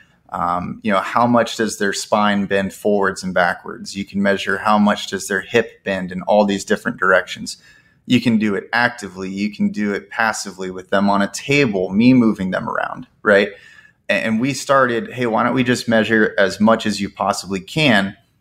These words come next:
And then once you get a certain amount of data, you can then start to see what actually matters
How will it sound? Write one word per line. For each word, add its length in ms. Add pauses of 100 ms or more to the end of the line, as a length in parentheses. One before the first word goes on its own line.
(280)
And 160
then 140
once 260
you 180
get 320
a 60
certain 420
amount 460
of 240
data, 560
you 160
can 220
then 160
start 320
to 80
see 220
what 340
actually 400
matters 580